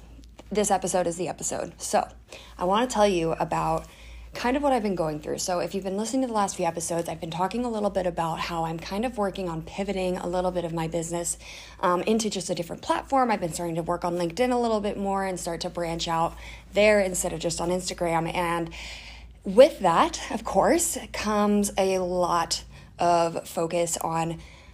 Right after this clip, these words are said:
you know, how things are doing, how the content is doing, how the engagement is going, or things like that. And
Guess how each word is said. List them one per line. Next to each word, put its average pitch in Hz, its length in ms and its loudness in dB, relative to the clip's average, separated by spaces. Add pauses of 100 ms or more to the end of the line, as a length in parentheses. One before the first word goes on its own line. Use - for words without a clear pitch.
(120)
you 185 80 0
know, 160 220 2
how 202 420 4
things 196 280 0
are 190 100 2
doing, 165 340 -2
how 180 160 -4
the 202 120 -4
content 180 480 -4
is 156 100 -6
doing, 165 280 -8
how 185 140 -4
the 190 160 -2
engagement 185 540 -2
is 160 140 -4
going, 156 440 -4
or 165 320 0 (380)
things 214 240 2
like 196 180 2
that. 170 280 2
And 170 260 0